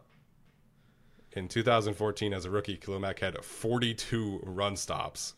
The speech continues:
for the <laughs> Oakland Raiders, which is absurd. That's a crazy amount of run stops.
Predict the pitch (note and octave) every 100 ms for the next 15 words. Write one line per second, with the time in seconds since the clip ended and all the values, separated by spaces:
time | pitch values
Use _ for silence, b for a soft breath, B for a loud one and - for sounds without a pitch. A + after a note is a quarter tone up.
0 | b b b - F#3+ E3 G#3 F2 - F#2+
1 | F2+ E2 F2 D#2+ D2+ D#2 - - - G2
2 | - F2 D#2+ - - - G#2 E2+ - -
3 | - - C3+ F2 E2 E2 G2+ G#2 - -
4 | A#2+ A#2+ G2+ G2+ F#2+ F2+ E2+ D#2 E2 F2+
5 | - - -